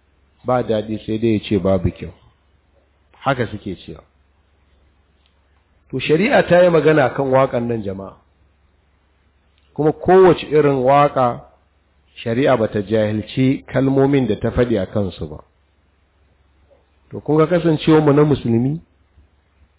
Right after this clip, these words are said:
ba fa zai sa mu ga abin da ƴan uwanmu suke na kuskure,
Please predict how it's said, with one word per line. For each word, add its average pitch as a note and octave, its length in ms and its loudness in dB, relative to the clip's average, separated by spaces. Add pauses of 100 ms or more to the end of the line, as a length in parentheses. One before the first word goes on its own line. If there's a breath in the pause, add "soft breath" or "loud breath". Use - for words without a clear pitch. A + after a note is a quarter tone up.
(420)
ba A#2 240 2
fa D#3 160 4
zai E3 320 2
sa D3+ 140 4
mu B2+ 120 0
ga C#3 180 0
abin C3+ 240 0
da A#2+ 80 -2
ƴan C3 280 2
uwanmu C#3+ 340 4
suke B2+ 380 0
na A#2+ 100 0
kuskure, A#2 720 -4